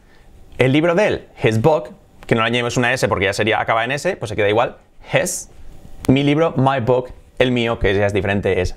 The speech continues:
mine. Pero eso no tenemos problema porque lo entendemos todos. Mine. El mío, mine.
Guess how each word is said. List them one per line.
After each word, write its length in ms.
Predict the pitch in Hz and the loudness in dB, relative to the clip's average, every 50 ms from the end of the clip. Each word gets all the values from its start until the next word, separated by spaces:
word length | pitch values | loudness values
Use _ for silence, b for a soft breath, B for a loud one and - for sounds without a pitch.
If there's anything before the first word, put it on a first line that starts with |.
| - - | -10 -8
mine. 520 | - - 101 104 104 95 76 78 65 55 - | -4 0 0 2 2 0 -2 -4 -6 -4 -2
Pero 100 | - 127 | -2 0
eso 100 | 143 175 | 0 0
no 60 | 165 | 0
tenemos 200 | 151 127 123 117 | 0 0 0 0
problema 320 | - 107 107 107 107 107 98 | 0 0 0 2 0 0 0
porque 260 | 110 101 - 110 92 | 0 -2 -2 -2 -2
lo 80 | 90 85 | -2 -2
entendemos 420 | 87 87 80 82 87 73 69 - | -4 -4 -4 -2 -4 -6 -6 -6
todos. 220 | - 69 - - | -6 -6 -4 -4
Mine. 520 | 69 80 85 78 73 62 60 - - 52 - - - - - - | -2 -2 0 0 -2 -2 -4 -6 -10 -12 -14 -12 -12 -12 -8 -6
El 140 | - 76 | -2 0
mío, 260 | 80 98 92 71 - - - | 2 2 0 0 -4 -4 -2
mine. 380 | - 104 101 85 73 57 62 | 0 0 2 0 -2 -4 -8